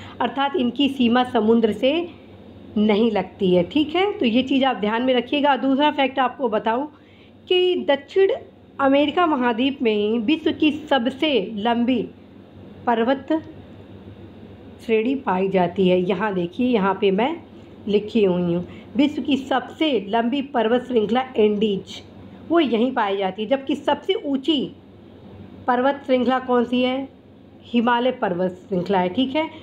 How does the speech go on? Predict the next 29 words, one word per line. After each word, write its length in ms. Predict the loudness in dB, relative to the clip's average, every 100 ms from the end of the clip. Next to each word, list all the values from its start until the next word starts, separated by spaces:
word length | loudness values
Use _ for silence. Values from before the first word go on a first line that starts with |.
| -14 -4
तो 60 |
ये 140 | 2 2
एक 200 | 2 0
fact 280 | 0 -2 0
हुआ। 140 | 0 0
दूसरा, 480 | 0 -2 0 -2 -2 -16 -20 -12 -2
लैटिन 380 | 0 0 0 0
अमेरिका 560 | 0 4 2 2 -2
में 140 | -2 -2 -2
कौन 240 | 0 0
कौन 220 | 2 2
से 160 | 4 2
देश 340 | 4 2 2 -8 -4
आते 320 | -2 0 2 0
हैं? 340 | 0 -6 -12 -6
ठीक 180 | -4 0
है, 80 | 0
लैटिन 460 | 2 2 2 0 2
अमेरिका 520 | 4 4 2 2 2
में 180 | 2 0 -2 -14 -4
किस 200 | 0 0
किस 300 | 0 -4 -2 -4
भाग 340 | -2 -2 0
को 100 | 0
मिलाकर 460 | 2 4 2 2 0
हम 100 | 0
संयुक्त 400 | 0 0 0 2
रूप 200 | 2 2
से 220 | 2 0